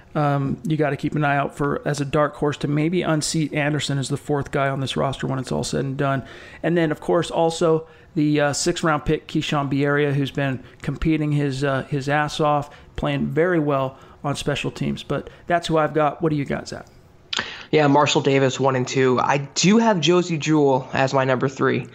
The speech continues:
Speaker 2: and I think the Broncos drafted him to fill that Corey Nelson role as that pass covering inside linebacker on, uh, sub packages, and he's earned praise from his teammates. Von Miller,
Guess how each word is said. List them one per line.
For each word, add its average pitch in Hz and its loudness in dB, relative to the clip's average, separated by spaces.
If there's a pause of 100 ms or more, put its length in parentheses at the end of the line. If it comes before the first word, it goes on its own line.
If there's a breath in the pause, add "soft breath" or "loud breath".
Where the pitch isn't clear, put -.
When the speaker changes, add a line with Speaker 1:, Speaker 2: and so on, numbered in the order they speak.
(180 loud breath)
Speaker 2:
and 135 2
I 135 4
think 190 2
the 208 2
Broncos 175 2
drafted 156 2
him 139 -2
to 143 -2
fill 156 0
that 143 -2
Corey 160 2
Nelson 139 2
role 123 2 (240 loud breath)
as 139 2
that 131 2
pass 143 2
covering 131 0
inside 127 0
linebacker 127 0 (280 loud breath)
on, 131 2
uh, 123 4
sub 165 2
packages, 127 0
and 135 -2 (240 loud breath)
he's 202 2
earned 202 4
praise 180 2
from 156 0
his 147 0
teammates. 156 0
Von 139 2
Miller, 185 4